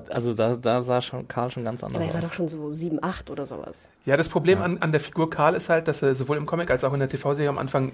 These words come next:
Speaker 3: sehr jung sein soll, so wirklich sieben, acht oder so. Aber natürlich mit der Zeit in acht Jahren kannst du nicht die Handlung von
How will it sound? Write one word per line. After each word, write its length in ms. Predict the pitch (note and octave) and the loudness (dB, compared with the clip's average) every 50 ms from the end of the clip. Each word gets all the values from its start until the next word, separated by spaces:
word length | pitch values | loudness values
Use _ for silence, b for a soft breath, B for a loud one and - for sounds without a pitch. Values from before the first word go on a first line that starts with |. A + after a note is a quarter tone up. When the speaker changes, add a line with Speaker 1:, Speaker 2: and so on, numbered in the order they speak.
| - - - | -8 -14 -8
Speaker 3:
sehr 260 | D3+ - C#3+ C#3 D3 | -2 2 4 4 4
jung 180 | D3+ D#3 E3 E3 | 4 0 0 0
sein 220 | E3 D#3+ D#3+ D#3+ | 0 0 0 0
soll, 140 | E3 D#3+ D#3 | -2 -2 -2
so 160 | C#3 B2+ B2+ - - | -2 -4 -6 -6 -10
wirklich 260 | B2+ - C3 B2+ C3 | -8 -6 -6 -6 -6
sieben, 260 | - B2+ B2+ C3 - | -6 -6 -4 -4 -2
acht 220 | C3+ C#3+ C#3+ - | -4 -4 -4 -4
oder 160 | D#3 D#3 D3+ D3+ | -4 -2 -2 -2
so. 140 | E3+ E3+ B B B B B B | -4 -8 B B B B B B
Aber 140 | B B2+ C3 | B 2 4
natürlich 380 | B2+ A#2+ A#2+ - D3 C#3+ C3+ C#3 | 2 2 0 -2 -4 -4 -2 -2
mit 180 | C3+ C3 - | 0 2 4
der 120 | C#3 B2+ C3 | 4 4 4
Zeit 280 | - C3+ C3 C#3+ C#3 | 4 4 4 4 4
in 180 | - - B2+ - | 2 -2 -2 0
acht 240 | - C3+ - - - | 0 0 -2 -2 -4
Jahren 400 | B2+ B2 C3 C#3 D3 D#3 D#3 D3+ | -2 -2 0 -2 -2 -4 -6 -6
kannst 280 | - C#3+ C3+ C3 - | -4 -4 -4 -4 -2
du 40 | C#3 | -2
nicht 360 | C3 C3+ C3+ - - - - | -2 -2 -4 -6 -10 -10 -6
die 160 | C3 B2+ B2 B2+ | -4 -2 0 0
Handlung 300 | C3 C3+ C3+ C#3 C3+ B2+ | 0 0 0 -2 -2 -2
von 340 | - C3+ B2+ B2+ B2+ C3 | -2 -2 -2 -2 -4 -8